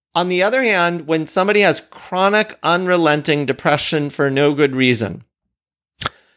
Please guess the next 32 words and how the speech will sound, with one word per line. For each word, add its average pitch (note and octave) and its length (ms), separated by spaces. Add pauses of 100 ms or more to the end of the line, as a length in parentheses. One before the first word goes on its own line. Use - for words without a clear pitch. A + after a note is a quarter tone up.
(400)
maybe A3+ 720
something F3+ 440
bad E3+ 320
happened E3+ 440
to E3 80
them, D#3 280
but D#3+ 160
it F#3+ 200
was, F#3+ 180
like, F3+ 240
three G#3 380
years G#3+ 380
ago, B2+ 480 (540)
and F#3+ 160
they G3 120
still G3 280
haven't F#3 300
gotten E3+ 280
over D#3+ 340
it. G#2 200 (800)
And G3 240
they're G3+ 140
still G3+ 460
depressed, F3 600
and E3 220
they E3+ 120
cannot E3 440
move D#3+ 240
on D3+ 300
with C#3+ 220
their C3 200
life. B2+ 680